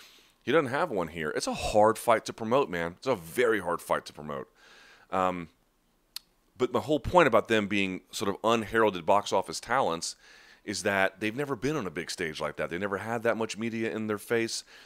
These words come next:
They never had to go through those motions. They never had people blowing them up on social media. They never had to just think about a fight and deal with a fight and deal with an opponent in that particular way. Well, John's been doing that shit for ten plus years. Effortlessly.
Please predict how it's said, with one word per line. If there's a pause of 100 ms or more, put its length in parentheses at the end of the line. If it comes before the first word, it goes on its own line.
(100)
They
never
had
to
go
through
those
motions.
They
never
had
people
blowing
them
up
on
social
media. (320)
They
never
had
to
just
think
about
a
fight
and
deal
with
a
fight
and
deal
with
an
opponent (560)
in
that
particular
way.
Well,
John's
been
doing
that
shit
for
ten
plus
years. (880)
Effortlessly.